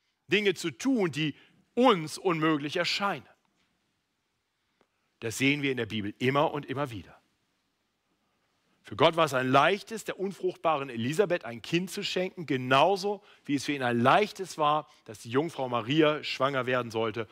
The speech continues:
und ein Kind zur Welt bringen sollte. Denn, erklärt Gabriel, bei Gott ist kein Ding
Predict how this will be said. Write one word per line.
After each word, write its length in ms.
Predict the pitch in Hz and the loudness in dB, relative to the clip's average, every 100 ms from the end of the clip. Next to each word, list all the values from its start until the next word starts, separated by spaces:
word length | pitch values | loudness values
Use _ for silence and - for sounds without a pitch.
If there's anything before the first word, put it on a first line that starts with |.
| - | -14
und 100 | - | -8
ein 140 | 120 110 | -6 -4
Kind 320 | - 113 107 _ | -4 -4 -4 _
zur 180 | - 113 | -4 2
Welt 240 | 120 110 | 4 4
bringen 220 | - 85 80 | 0 -12 -12
sollte. 340 | 87 85 82 - - | -12 -14 -16 -20 -14
Denn, 640 | 110 147 156 180 233 240 _ _ _ _ - | 2 4 4 0 -6 -14 _ _ _ _ -20
erklärt 400 | 110 131 127 110 | -10 -4 -4 -2
Gabriel, 560 | 120 113 107 113 104 - _ _ _ _ _ _ _ _ _ _ - | -2 -2 -6 -8 -8 -14 _ _ _ _ _ _ _ _ _ _ -6
bei 140 | 117 | -4
Gott 520 | 92 156 180 202 - _ _ _ | 2 6 6 4 -6 _ _ _
ist 280 | 131 - - | -10 -10 -6
kein 540 | - 143 139 139 139 - _ | 0 2 2 -2 -8 -20 _
Ding 480 | 110 131 113 107 | -2 0 0 -6